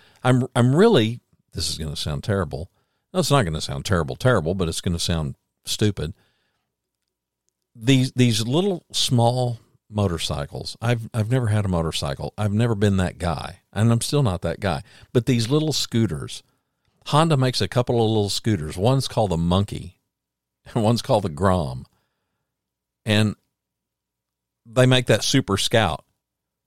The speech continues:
or the Super Cub, whatever it is. It's Super something. It's the, it's the number one selling vehicle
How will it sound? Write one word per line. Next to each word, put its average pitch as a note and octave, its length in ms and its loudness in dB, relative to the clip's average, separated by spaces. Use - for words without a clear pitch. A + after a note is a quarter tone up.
or G#2 100 0
the F#2+ 160 -4
Super G#2 360 0
Cub, C#2 520 0
whatever F2+ 360 2
it B1+ 60 -6
is. B1+ 280 -10
It's G#2 140 -6
Super G2+ 500 -2
something. C#2+ 480 -4
It's F#3 220 0
the, C3 260 0
it's D3+ 220 0
the C3+ 120 8
number G3 380 6
one E3+ 240 4
selling C#3 380 4
vehicle A2 640 4